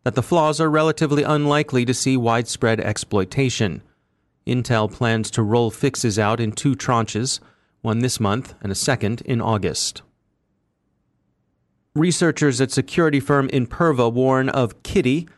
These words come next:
a crypto miner that specializes in Monero. Kitty exploits the so-called Drupalgeddon two point oh remote code execution flaw, which has been patched.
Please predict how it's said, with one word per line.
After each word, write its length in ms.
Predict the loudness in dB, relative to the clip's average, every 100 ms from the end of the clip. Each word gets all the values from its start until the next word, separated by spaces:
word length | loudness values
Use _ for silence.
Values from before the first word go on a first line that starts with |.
| _ _ -8
a 40 |
crypto 440 | -4 -2 0 2 2
miner 360 | 2 2 2
that 180 | 0 0
specializes 800 | -2 -2 0 0 2 2 0 0
in 120 | 0 2
Monero. 680 | 2 2 2 2 0 -4 -10 _ _ _ _ _
Kitty 380 | -2 2 2 0
exploits 560 | -2 -4 2 2 0 -4
the 100 | -4
so-called 640 | 0 0 2 2 2 -2
Drupalgeddon 920 | -4 0 2 0 0 0 0 0 -4 -6
two 160 | -2 -2
point 260 | 0 2 4
oh 120 | 2
remote 400 | 2 2 0 0
code 200 | 0 2
execution 600 | 0 -4 -2 -2 0 -2
flaw, 420 | 0 2 2 -2 -8 _ _ _
which 160 | -8 0
has 200 | 0 0
been 160 | -2 -2
patched. 540 | -2 -2 -4 -8